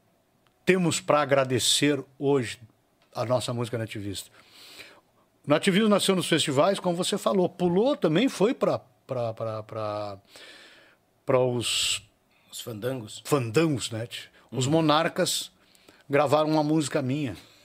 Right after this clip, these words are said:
Speaker 1: Olha só essa história.
Speaker 2: Manda.
Speaker 1: Os Monarcas gravaram uma música minha e do Percival Pedroso, saudoso Percival. Já foi embora, né? Num momento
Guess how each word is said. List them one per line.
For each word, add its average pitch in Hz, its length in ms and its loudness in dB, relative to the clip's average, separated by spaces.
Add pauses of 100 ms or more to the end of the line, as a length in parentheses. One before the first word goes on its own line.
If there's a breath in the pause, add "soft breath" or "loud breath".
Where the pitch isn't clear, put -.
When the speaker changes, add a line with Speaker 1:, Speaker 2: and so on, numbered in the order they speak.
(640 loud breath)
Speaker 1:
Olha 123 200 2
só - 180 2
essa 135 160 -2
história. 113 460 -4 (420)
Speaker 2:
Manda. 117 320 -8 (420 loud breath)
Speaker 1:
Os 120 120 -10
Monarcas 131 500 0
gravaram 131 400 2
uma 123 100 0
música 120 380 -4
minha 110 320 -6 (1120 soft breath)
e 120 80 -10
do 113 120 -4
Percival 127 500 0
Pedroso, 120 480 0
saudoso 123 640 0
Percival. 98 560 -12 (560 soft breath)
Já 110 100 -4
foi 131 180 -2
embora, 127 400 2 (720 loud breath)
né? 120 300 -10
Num 113 320 -10 (240)
momento 123 520 -2